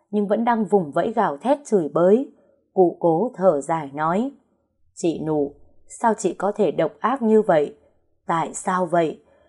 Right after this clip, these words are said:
Chị có biết nhà tôi mong cháu đến thế nào không? Mà vì chút toàn tính, chị nỡ hại một sinh linh tội nghiệp. Rồi chị còn định bỏ trốn. Tại sao chị có thể như vậy được chứ?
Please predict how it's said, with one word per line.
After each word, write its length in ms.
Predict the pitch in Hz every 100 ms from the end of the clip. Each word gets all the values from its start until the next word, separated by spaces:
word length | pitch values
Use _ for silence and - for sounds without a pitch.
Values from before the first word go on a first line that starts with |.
| _ _
Chị 240 | - 185 -
có 160 | 165 175
biết 260 | 240 285 339 _ _ _
nhà 280 | 170 165 147
tôi 100 | 180
mong 240 | 185 180 185
cháu 220 | 180 175
đến 180 | 185 214
thế 160 | 202
nào 220 | 226 196 147
không? 380 | - 202 214 202 - _ _ -
Mà 220 | 175 165 143
vì 200 | 165 135
chút 160 | 247 262
toàn 260 | 185 165 147
tính, 360 | - 175 214 277 _ _ _
chị 220 | - 190 165
nỡ 140 | 175
hại 260 | 226 196 -
một 160 | 156
sinh 260 | - 254 240
linh 220 | 247 240
tội 220 | 220 170
nghiệp. 260 | 156 160 151 - _ _ _ _
Rồi 380 | 185 160 170 143
chị 260 | 151 170 -
còn 200 | 180 147
định 260 | 156 160 165
bỏ 200 | 156 143
trốn. 360 | - 170 185 285 - _ _ _ -
Tại 220 | 160 143
sao 280 | - 180 175
chị 140 | 180 165
có 180 | 165
thể 240 | 170 214 143
như 200 | 170 226
vậy 220 | 196 175
được 160 | 156 -
chứ? 280 | - 254